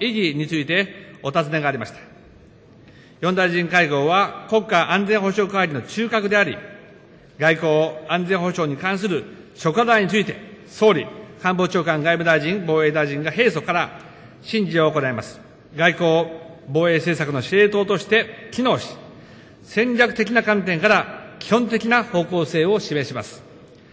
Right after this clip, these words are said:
緊急事態大臣会合は、緊急事態に際し、国家安全保障に関する重要事項について、高度に政治的な判断を行います。また、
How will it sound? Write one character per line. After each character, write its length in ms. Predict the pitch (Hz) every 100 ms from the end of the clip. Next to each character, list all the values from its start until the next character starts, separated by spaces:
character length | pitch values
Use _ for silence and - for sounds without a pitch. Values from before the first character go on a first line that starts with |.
| - - - - -
緊 200 | 233 240
急 220 | 247 240
事 140 | 190
態 420 | 220 196 165 - 131
大 140 | 175
臣 140 | 170 165
会 180 | 175
合 180 | 135 135
は、 200 | 180 214 202 - - - - - - - - -
緊 180 | - 190
急 120 | 196
事 80 | 170
態 140 | 196
に 60 | 156
際 200 | 214 170
し、 80 | - - - - - -
国 140 | 202 196
家 360 | 190 170 170
安 160 | 175 185
全 120 | 196
保 120 | 185
障 200 | 180 175
に 80 | 151
関 180 | 196 214
す 120 | 214
る 120 | 170 110
重 140 | 107
要 160 | 202 254
事 160 | 220 226
項 100 | 220
に 80 |
つ 100 | 170
い 60 | 208
て、 100 | - - - - - -
高 180 | - 269
度 100 | 202
に 160 | 143 98 - - - -
政 340 | - 202 233
治 60 | 202
的 180 | 208 202
な 80 | 190
判 220 | 196 156
断 180 | 156 202
を 80 |
行 80 | 170
い 120 | 147
ま 100 | 117
す。 180 | 107 - - -
ま 140 | 135
た、 240 | 151 196